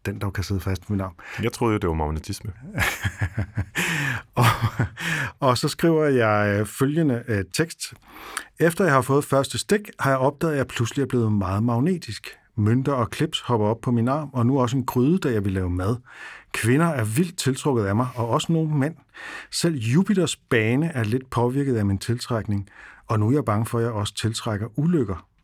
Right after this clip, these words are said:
Speaker 1: Hvad skal jeg gøre?" Øh, den, den, den smører tykt på, netop for, at jeg skal sikre mig, at den, at man, alle forstår, at det her er satire.
Speaker 2: Ja.
Speaker 1: Og jeg tænker jo, at, øh, der er jo nogle,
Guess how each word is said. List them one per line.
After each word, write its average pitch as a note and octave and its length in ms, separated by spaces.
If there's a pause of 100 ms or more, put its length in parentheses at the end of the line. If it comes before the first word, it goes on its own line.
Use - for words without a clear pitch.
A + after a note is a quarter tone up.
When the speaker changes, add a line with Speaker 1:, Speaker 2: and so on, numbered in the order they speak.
(140)
Speaker 1:
Hvad F2+ 120
skal - 180
jeg A2+ 100
gøre?" E2 280 (1000)
Øh, G#2 280 (760)
den, C3+ 120
den, C3 220
den C3+ 180
smører C#3+ 260
tykt E3 300
på, C#3 300
netop B2+ 280
for, B2+ 280
at A2 140
jeg A2 120
skal - 200
sikre - 460
mig, G#2+ 260
at G2+ 160 (160)
den, F#2+ 180 (300)
at A#2 120 (120)
man, A2 200
alle A#2+ 200
forstår, A2+ 380
at G#2 120
det G#2+ 80
her A#2 120
er G#2 80
satire. F#2+ 440 (360)
Speaker 2:
Ja. G2+ 80 (760)
Speaker 1:
Og B2 60
jeg C#3 100
tænker F#3+ 240
jo, C#3+ 160
at, A#2 300
øh, A2+ 200 (100)
der C3 60
er C3 100
jo E3+ 60
nogle, C3+ 380